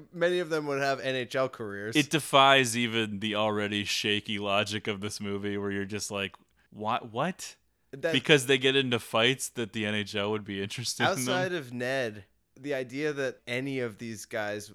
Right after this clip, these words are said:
Speaker 1: would have any future <laughs> in hockey outside
Speaker 2: And we're just
Speaker 1: of
Speaker 2: taking their word for it
Speaker 1: Oh,
Speaker 2: on
Speaker 1: sure.
Speaker 2: Ned. We saw him score one great goal in the first game.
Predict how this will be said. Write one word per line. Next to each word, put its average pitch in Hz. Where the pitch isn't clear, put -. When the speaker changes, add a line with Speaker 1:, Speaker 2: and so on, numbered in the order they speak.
Speaker 1:
would 113
have 110
any 190
future 117
<laughs> -
in 147
hockey 127
outside 117
Speaker 2:
And 196
we're 330
just 120
Speaker 1:
of 110
Speaker 2:
taking 143
their 104
word 117
for 85
it -
Speaker 1:
Oh, 202
Speaker 2:
on 165
Speaker 1:
sure. 156
Speaker 2:
Ned. 95
We 131
saw 196
him 147
score 123
one 110
great 117
goal 101
in 95
the 98
first -
game. 98